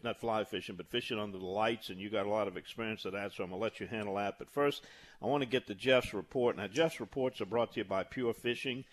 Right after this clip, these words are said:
Mercury, makers of Berkley products and distributors of lots of others, including the Penn line of fishing reels, uh, including that Slammer four spinning reel by Penn.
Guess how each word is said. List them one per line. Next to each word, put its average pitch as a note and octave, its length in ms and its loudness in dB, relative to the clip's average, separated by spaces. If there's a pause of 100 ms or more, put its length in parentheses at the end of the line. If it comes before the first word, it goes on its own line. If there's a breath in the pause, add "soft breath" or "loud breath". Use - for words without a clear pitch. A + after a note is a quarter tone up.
(260 soft breath)
Mercury, A#2 400 0
makers B2 360 0
of F#2+ 220 -6
Berkley C3 380 2
products B2+ 720 6
and E2+ 120 -8
distributors A2+ 600 -2
of E2+ 120 -8
lots A2 280 2
of G2 80 -4
others, G#2 260 0
including D3+ 480 4
the G2+ 80 0
Penn D#3+ 500 -2
line C3+ 340 -2
of A#2+ 100 -10
fishing D3+ 480 -2
reels, C#3+ 420 2 (600 soft breath)
uh, G#2 240 4
including A3 420 6
that B2+ 160 2
Slammer F#3+ 480 2
four A#2+ 420 2
spinning D#3+ 440 -2
reel G2+ 180 2
by F#2 160 0
Penn. F#2+ 440 -2